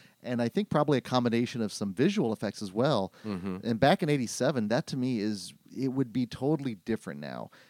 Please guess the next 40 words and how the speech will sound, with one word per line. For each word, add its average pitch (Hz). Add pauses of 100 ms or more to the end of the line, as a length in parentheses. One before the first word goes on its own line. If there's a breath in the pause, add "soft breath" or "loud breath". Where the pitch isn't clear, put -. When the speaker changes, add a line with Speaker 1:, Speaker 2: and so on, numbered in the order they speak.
(140 soft breath)
Speaker 1:
It's -
kinda 180
like 147
in 123
A 113
Nightmare 120
on 113
Elm 117
Street 110 (380 soft breath)
when 113
they 113
initially 120
did 110
Freddy 117
in 107
the 104
Wall, 110 (120)
Speaker 2:
Mm-hmm. 101
Speaker 1:
and 117
it 120
was 113
that 107
pliable 120
material. 131
Speaker 2:
Yeah, 110
it -
was 101
the 110
real 113
stuff. 117 (140)
Speaker 1:
And 131
in 127
the 117
remake, 123
they 117
did 107
it 107
C 113
G 104
I. 117